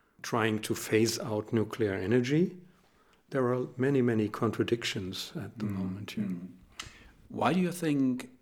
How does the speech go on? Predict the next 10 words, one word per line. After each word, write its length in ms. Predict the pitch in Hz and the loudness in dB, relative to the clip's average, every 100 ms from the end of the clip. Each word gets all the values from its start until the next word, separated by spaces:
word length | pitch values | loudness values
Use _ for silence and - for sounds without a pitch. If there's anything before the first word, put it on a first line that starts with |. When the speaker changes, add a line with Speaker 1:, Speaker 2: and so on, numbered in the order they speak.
| _ - | _ -4
Speaker 2:
it 120 | 120 | -2
is 100 | 120 | -2
particularly 720 | - 117 - - 110 107 98 | -4 -8 -6 -4 -2 -2 -4
Germany 600 | - 107 117 104 87 85 | 0 2 2 0 -4 -6
that 160 | 82 90 | -8 -8
finds 260 | - 104 | -6 -6
it 60 | 98 | -6
so 160 | - 95 | -8 -4
difficult 580 | 139 - - 90 90 | -4 -6 -8 -8 -8
to, 400 | - 107 92 92 | -8 -6 -6 -6